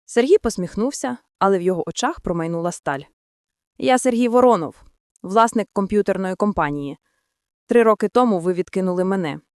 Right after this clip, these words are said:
але я довів, що гідний вашої доньки», сказав він голосно, щоб усі почули.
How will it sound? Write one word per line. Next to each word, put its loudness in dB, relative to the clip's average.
але 4
я 4
довів, 0
що -4
гідний -4
вашої -2
доньки», -6
сказав 2
він -2
голосно, 0
щоб -8
усі -6
почули. -6